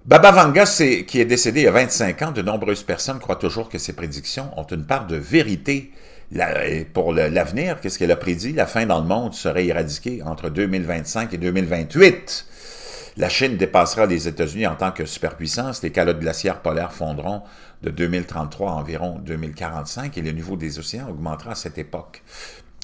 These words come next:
Mais on peut voir aussi ici que plutôt de deux mille, à partir de deux mille trente, deux mille trente, on pourrait plutôt faire face, selon plusieurs scientifiques, à, euh, un grand minimum solaire, hein, qui culminerait à partir de deux mille trente.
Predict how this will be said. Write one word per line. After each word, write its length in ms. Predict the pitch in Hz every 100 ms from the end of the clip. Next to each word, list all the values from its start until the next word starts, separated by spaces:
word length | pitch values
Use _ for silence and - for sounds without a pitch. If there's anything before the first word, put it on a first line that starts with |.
| 85
Mais 160 | 95 87
on 120 | 78
peut 140 | 85
voir 240 | 78 110 85
aussi 300 | - 110 98
ici 280 | - -
que 200 | - 78
plutôt 360 | 73 - - 117
de 120 | 85
deux 160 | 78 98
mille, 160 | 87 73 -
à 60 |
partir 280 | 78 92 180
de 60 | 147
deux 60 |
mille 140 | 87 80
trente, 340 | 143 151 - 170
deux 220 | 82 123
mille 160 | 110
trente, 280 | - 165 185 - - - - _ _
on 160 | - 95
pourrait 320 | - 98 110
plutôt 260 | - 87 151
faire 220 | 117 87
face, 220 | 139 139
selon 240 | 92 90 82
plusieurs 360 | 95 82 110
scientifiques, 560 | - 90 76 - - -
à, 240 | 110 120 - - - - - -
euh, 600 | 76 76 76 73 69 67 - - - - - - - - - - - - - - 87
un 120 | 82
grand 240 | 123 147
minimum 320 | 104 90 117 107
solaire, 480 | 98 85 110 85 90
hein, 140 | 117
qui 200 | - 76 -
culminerait 680 | - 143 98 87 87 120 113
à 80 | 85
partir 320 | - - 104
de 100 | 82
deux 160 | 76 85
mille 160 | 78
trente. 260 | 73 80